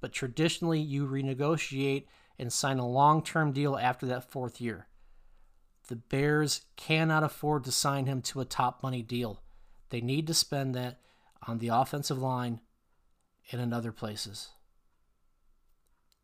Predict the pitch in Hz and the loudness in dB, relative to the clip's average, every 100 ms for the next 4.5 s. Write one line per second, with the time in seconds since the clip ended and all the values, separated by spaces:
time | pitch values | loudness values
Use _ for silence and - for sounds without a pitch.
0 | _ _ _ _ - 123 - 151 160 156 | _ _ _ _ -12 -8 -2 2 2 0
1 | 147 - 131 127 123 - - - - - | 0 0 0 -2 -4 -6 -10 -18 -20 -20
2 | _ _ - 120 151 117 123 123 135 131 | _ _ -14 -8 -6 -4 -4 -2 -2 -4
3 | 127 117 117 127 120 - - - 123 117 | -6 -6 -4 -4 -6 -10 -8 -4 -4 -4
4 | 120 113 104 98 | -6 -4 -6 -10